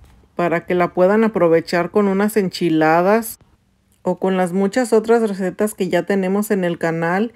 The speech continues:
y los invito para que las vean.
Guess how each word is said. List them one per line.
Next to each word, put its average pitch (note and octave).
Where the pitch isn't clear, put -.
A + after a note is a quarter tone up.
y F3+
los F3+
invito F3+
para F3+
que F3
las D#3+
vean. D3